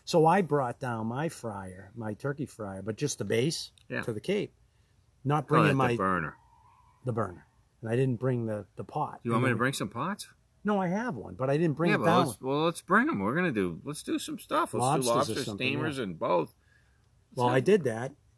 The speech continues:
Speaker 2: Well, we're gonna do it again.
Speaker 1: On Friday. Oh, my God. Okay, I have a pot. I just didn't have it. <laughs>
Speaker 2: Did you bring it down now?
Speaker 1: No, it's in there. I'll bring it.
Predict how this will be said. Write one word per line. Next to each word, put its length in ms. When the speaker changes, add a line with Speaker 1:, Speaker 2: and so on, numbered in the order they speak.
Speaker 2:
Well, 160
we're 140
gonna 160
do 160
it 40
again. 220
Speaker 1:
On 160
Friday. 460
Oh, 160
my 160
God. 320
Okay, 380
I 100
have 200
a 40
pot. 360
I 60
just 160
didn't 200
have 180
it. 100
<laughs> 260
Speaker 2:
Did 220
you 60
bring 180
it 100
down 300
now? 340
Speaker 1:
No, 420
it's 160
in 160
there. 360
I'll 140
bring 260
it. 120